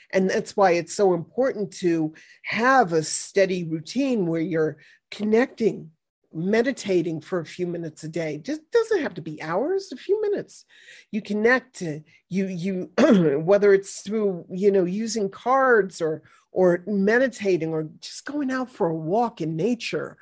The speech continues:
or being with an animal. Sh-, you, you know, animals are great, as you said, they're great teachers of unconditional love. Look to your an-, you wanna know how to love, really love? Look to your animal. <clears throat>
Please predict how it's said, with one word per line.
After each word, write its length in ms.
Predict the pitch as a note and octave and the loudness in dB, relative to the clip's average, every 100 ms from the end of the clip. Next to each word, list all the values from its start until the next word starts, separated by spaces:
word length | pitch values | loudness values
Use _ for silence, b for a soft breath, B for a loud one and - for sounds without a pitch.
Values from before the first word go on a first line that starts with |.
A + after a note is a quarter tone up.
| B B B B B - | B B B B B -2
or 180 | F#3+ D#3 | 0 0
being 400 | F3+ C4+ C4+ A#3+ | 2 2 4 0
with 180 | G#3 | -2
an 80 | G#3+ | -6
animal. 680 | - A3+ A#3+ A3+ E3 D#3 - _ _ | -4 -2 0 0 -2 -4 -14 _ _
Sh-, 180 | - C4 - | -6 -4 -4
you, 240 | G3+ G3+ F3 | -6 -12 -10
you 160 | G#3 A#3 | 0 2
know, 160 | G#3+ | 2
animals 680 | - G#3+ A#3+ C4 B3 A#3+ G#3 | 0 0 2 2 4 4 4
are 60 | G#3+ | -4
great, 500 | D#3+ F3+ G#3+ G3+ - | -2 0 -2 -2 -6
as 240 | F3+ F3 | -4 -2
you 120 | B3+ | -2
said, 280 | C#4+ - F3 | -2 -2 0
they're 100 | G3+ | 2
great 420 | G3 G3+ C#4+ C4+ - | 0 0 0 0 -4
teachers 640 | - C#4+ - G3+ D#3+ D3+ | -4 -4 0 -2 -2 -6
of 100 | E3 | -8
unconditional 680 | F#3+ G3 G3+ G3 F#3+ - E3 | -4 -4 -2 -2 -2 -2 -2
love. 360 | F3 A3 D#3 - B B - | 0 0 -2 -4 B B -4
Look 240 | D4+ - | -4 -6
to 160 | - C#4+ | -8 -2
your 100 | B3+ | 0
an-, 260 | A3 A3+ G#3 | 0 0 0
you 80 | |
wanna 200 | C4 E4 | 0 0
know 160 | D4+ C#4+ | 2 0
how 120 | C4 | 0
to 100 | B3+ | -4
love, 320 | A#3 A#3 D#4 E4 _ _ _ - | -2 0 0 -4 _ _ _ -8
really 400 | F3+ B3+ D#4 D#4 | 0 2 4 2
love? 360 | C4+ B3+ D4+ G4 _ _ _ b b b | 2 2 2 0 _ _ _ b b b
Look 220 | G3+ A#3 - | -10 -10 -10
to 100 | G3+ | -6
your 160 | F#3+ | -4
animal. 340 | D#3 D3 D3+ _ _ _ _ | -6 -10 -18 _ _ _ _
<clears throat> 100 | F#3+ | -6